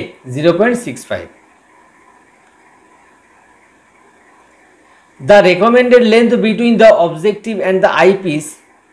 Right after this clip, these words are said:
is usually, usually কত হবে? অবজেক্টিভ এবং আইপিসের মধ্যে ডিস্টেন্সটা কত হবে? আহ, মিনিমাম, আহ, আহ, রেকমেন্ডেড মিনিমাম ডিস্টেন্সটা ওয়ান ফর্টি মিলিমিটার, ওয়ান সিক্সটি মিলিমিটার, ওয়ান টোয়েন্টি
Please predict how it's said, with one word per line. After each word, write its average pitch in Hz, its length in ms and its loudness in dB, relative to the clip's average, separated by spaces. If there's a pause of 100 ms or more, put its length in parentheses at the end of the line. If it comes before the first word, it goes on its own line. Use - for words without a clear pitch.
(240)
is 190 80 0 (240)
usually, 170 500 4 (280)
usually 202 400 0 (100)
কত 175 120 -2 (120)
হবে? 196 160 2 (500)
অবজেক্টিভ 208 520 -2
এবং 214 100 2 (100)
আইপিসের 190 500 -2
মধ্যে 190 200 0 (160)
ডিস্টেন্সটা 196 560 -2
কত 185 140 2 (120)
হবে? 202 180 2 (960)
আহ, 143 360 -2 (140)
মিনিমাম, 220 360 4
আহ, 196 120 -2
আহ, 156 840 4
রেকমেন্ডেড 190 560 2
মিনিমাম 185 400 4 (340)
ডিস্টেন্সটা 180 480 0 (140)
ওয়ান 156 160 0 (100)
ফর্টি 185 320 2
মিলিমিটার, 202 460 4
ওয়ান 156 180 -2
সিক্সটি 185 340 -10
মিলিমিটার, 202 440 0
ওয়ান 156 200 -2
টোয়েন্টি 175 260 -4